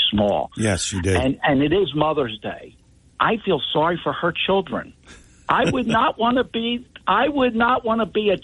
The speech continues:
Speaker 1: child in that house. God forbid
Speaker 2: <laughs>
Speaker 1: those child make a mistake. Am I wrong?
Speaker 2: No, you're not wrong. No.
Speaker 1: Oh, my God! Could you imagine if a, that child broke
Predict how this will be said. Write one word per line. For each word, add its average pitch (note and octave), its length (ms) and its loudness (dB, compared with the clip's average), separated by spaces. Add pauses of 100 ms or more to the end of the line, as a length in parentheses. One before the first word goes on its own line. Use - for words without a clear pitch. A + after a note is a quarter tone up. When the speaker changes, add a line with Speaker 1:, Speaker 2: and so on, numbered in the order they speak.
(160)
Speaker 1:
child F#3+ 400 2
in D#3 80 0
that E3+ 240 2
house. C3 580 -2 (140)
God F#3 240 4
forbid F#3+ 420 0
Speaker 2:
<laughs> - 0 -
Speaker 1:
those F#3 280 2
child E3 340 2
make D3+ 240 0
a A2+ 80 2
mistake. A2+ 520 0
Am A#2 140 2
I A#2+ 60 4
wrong? B2+ 340 2 (240)
Speaker 2:
No, A2+ 320 4
you're A2 180 2
not A2+ 220 2
wrong. A2 380 0
No. A#2 320 0 (240)
Speaker 1:
Oh, A#3 300 2
my D3+ 380 2 (160)
God! G3+ 240 2
Could F3+ 160 -4
you A#3+ 120 2
imagine A3 480 0
if F#3 140 -2
a, F3 300 2
that F#3 220 2
child F3 420 0
broke D#3+ 200 2